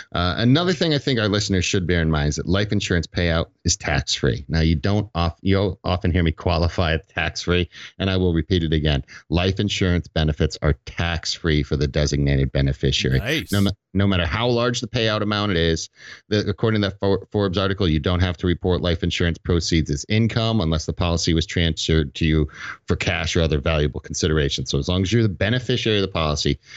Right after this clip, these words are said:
Speaker 1: tax-free, and those standards don't apply to most beneficiaries.
Speaker 2: Yeah, I, I think for a lot of people, the idea of tax-free distributions is one of the things that makes a life insurance policy a key part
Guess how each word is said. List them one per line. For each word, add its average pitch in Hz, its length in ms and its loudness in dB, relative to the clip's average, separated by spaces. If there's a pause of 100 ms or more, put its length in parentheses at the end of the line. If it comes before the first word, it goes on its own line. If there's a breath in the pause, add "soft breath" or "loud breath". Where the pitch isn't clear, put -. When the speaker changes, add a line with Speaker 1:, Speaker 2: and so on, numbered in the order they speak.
(200 loud breath)
Speaker 1:
tax-free, 90 600 -2 (280 loud breath)
and 85 180 0
those 104 200 0
standards 87 500 -2
don't 95 420 0
apply 80 400 -2
to - 120 -6
most 69 260 0
beneficiaries. - 720 -4 (240)
Speaker 2:
Yeah, 151 240 -2
I, 151 280 -2
I 160 40 0
think 160 180 0
for 151 140 -2
a 131 60 2
lot 139 220 0
of 147 100 -2
people, 123 320 -2
the 123 160 2
idea 120 340 0
of 101 120 -4
tax-free 147 1120 -2 (420)
distributions 127 920 -2
is 110 140 -4
one 123 160 -2
of 110 140 -4
the 104 60 -6
things 120 340 -4
that 113 140 -6
makes 117 360 -6
a 90 260 -14
life 110 320 -4
insurance 104 460 -8
policy 104 560 -6
a 101 40 -8
key 160 360 -10
part 143 500 -4